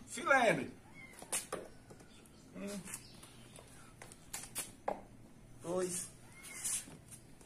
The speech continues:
Três. Quatro.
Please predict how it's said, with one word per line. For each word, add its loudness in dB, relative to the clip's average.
Três. -4
Quatro. -2